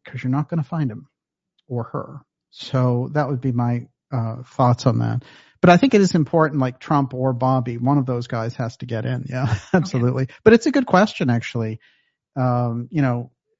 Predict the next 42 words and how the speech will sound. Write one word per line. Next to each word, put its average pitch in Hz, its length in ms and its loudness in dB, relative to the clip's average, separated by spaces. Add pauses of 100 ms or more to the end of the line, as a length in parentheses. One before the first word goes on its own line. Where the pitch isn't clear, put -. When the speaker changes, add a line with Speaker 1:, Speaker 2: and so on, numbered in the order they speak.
(680)
Speaker 1:
because 147 500 0
there 143 160 2
are 156 200 4
things, 139 320 -4
you're 139 100 -2
gonna 160 160 0
look 165 220 -2
at - 160 -12
candidates, 135 720 -2 (720)
um, 123 480 0
like 135 280 -4
Bobby, 151 320 0
and 127 80 2
you're 123 80 -2
gonna 131 120 -2
have 135 200 -2
to 135 60 -16
say, 123 220 -8
"Look, 156 340 -12 (100)
at 139 80 -12
a 131 60 -10
certain 135 360 -10
point, 143 520 -6 (540)
you 139 120 0
know, 123 300 0 (540)
Trump 151 280 0
is 143 100 -2
already 131 260 -2
after 127 300 -4
Biden's 120 340 -4
job. 123 280 -6
He's 120 120 -10
going 113 180 -6
after 139 360 -4
him. 113 160 -12
You 139 260 0
have 175 240 -2
to 123 100 -6
go 117 140 -4
after 113 320 -6
him 120 120 -2
too. 233 300 -8